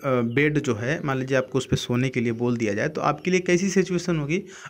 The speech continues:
अनप्लीजेंट होगी, मतलब असुहावनी या, अ, बुरी सिचुएशन कह सकते हैं।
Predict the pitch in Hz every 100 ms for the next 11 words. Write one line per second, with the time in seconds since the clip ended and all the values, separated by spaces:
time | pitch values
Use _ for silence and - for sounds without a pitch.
0 | - 180 190 180 156 151 156 151 135 143
1 | 151 160 156 - 151 151 147 127 131 135
2 | 151 160 160 - - 135 135 - 127 117
3 | 123 160 165 117 127 - 113 104 90 90
4 | - 131 98 98 - - -